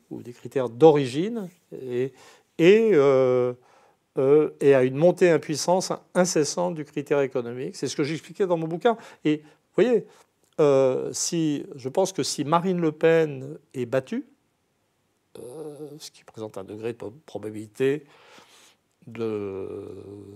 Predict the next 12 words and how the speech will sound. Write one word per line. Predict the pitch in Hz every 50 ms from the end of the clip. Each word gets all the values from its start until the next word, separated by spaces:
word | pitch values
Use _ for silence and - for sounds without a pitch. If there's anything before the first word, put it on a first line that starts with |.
| 104 101 98 - 101 101 - -
élevé, | 151 123 117 151 240 277 269 226
enfin | 151 - - 104
disons | - 107 110 113
de | 110 101 95 101 98 98 92 98 104 101 - 113 117 120 - - -
cinquante | - - - 139 123 - 147 135 131 - -
et | 139 127
un | 131 143 147 147 151 147 139 139 135 _ _ _ -
pour | 147 - -
cent | - - 196 - - _ _ _
au | -
stade | - - 117 110
actuel, | 117 113 - - 151 147 143 143 143